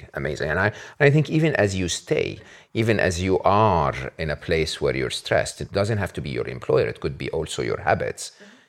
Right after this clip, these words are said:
Speaker 1: It's al-, it could also be, you know, choices that you make.
Speaker 2: Mm-hmm.
Speaker 1: And I think that awareness, that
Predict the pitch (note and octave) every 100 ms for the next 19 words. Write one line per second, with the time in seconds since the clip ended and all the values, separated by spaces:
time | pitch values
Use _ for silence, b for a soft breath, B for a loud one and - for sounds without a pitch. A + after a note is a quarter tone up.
0 | _ - - F#2 - - D#2 D2 C#2+ D2
1 | A1 C2 C2+ - B1+ B1 - C3 C3+ -
2 | C2+ - - - G1+ G1+ - G#3 B3+ D4+
3 | _ - E2 E2+ - D#2+ D#2 D#2+ - D2
4 | F#2 G2+ C2 - - A1 -